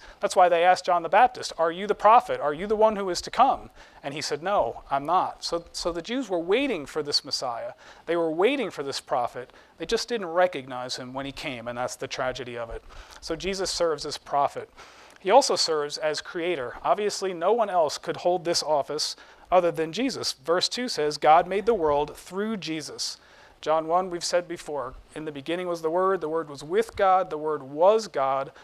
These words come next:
All things were created through him, and apart from him,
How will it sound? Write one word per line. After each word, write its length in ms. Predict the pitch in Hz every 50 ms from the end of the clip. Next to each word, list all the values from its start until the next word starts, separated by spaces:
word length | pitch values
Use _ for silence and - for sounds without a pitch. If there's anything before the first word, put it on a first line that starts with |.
| - - - _ -
All 280 | - 175 196 208 226 240
things 600 | 233 - - 175 160 156 160 165 175 180 - -
were 100 | 151 143
created 500 | - - 156 160 165 165 156 147 143 -
through 360 | - 165 175 202 233 269 277
him, 400 | - 156 139 120 120 120 127 - - - - - - - _
and 140 | - 143 143
apart 340 | 139 - - 262 294 302 -
from 180 | - 180 147
him, 260 | 127 147 135 135 143